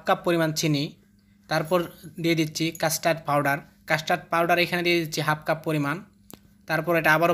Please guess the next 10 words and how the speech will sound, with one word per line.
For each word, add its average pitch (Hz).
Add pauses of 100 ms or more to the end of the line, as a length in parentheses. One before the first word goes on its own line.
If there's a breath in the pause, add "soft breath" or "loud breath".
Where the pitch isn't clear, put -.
ভালোভাবে 160 (260)
মিক্স 151
করে 151
নিব। 135 (2500)
ভালোভাবে 185
মিক্স 180
হওয়ার 180
পর 165 (560 soft breath)
দিয়ে 170
দিচ্ছি 165